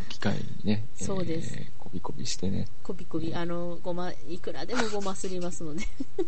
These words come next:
Speaker 2: いや、あの、「裸になって踊れ」って言ったら踊れないけど、<laughs>「醜い裸を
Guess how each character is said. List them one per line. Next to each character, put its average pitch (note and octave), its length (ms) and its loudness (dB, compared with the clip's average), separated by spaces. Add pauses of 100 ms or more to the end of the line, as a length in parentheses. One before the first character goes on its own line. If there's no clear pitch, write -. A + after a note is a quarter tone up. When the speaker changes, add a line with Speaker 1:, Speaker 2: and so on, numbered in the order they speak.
(3000)
Speaker 2:
い D4+ 60 0
や、 G3 260 0
あ A3 100 0
の、 G#3+ 160 -2
「裸 B3+ 420 0
に C4+ 60 0
な C#4 100 0
っ C#4 40 -2
て - 80 0
踊 F#3+ 240 0
れ」 G#3 100 0
っ - 20 -2
て - 100 -2
言 F3 100 0
っ - 40 0
た E3+ 100 0
ら D#3+ 80 0 (140)
踊 E3+ 200 0
れ F3+ 120 0
な F#3 100 -2
い E3+ 80 -2
け D#3 120 0
ど、 D#3+ 120 0 (160)
<laughs> - 120 0 (200)
「醜 F#3+ 500 0
い A3 80 0
裸 F3+ 420 0
を - 60 0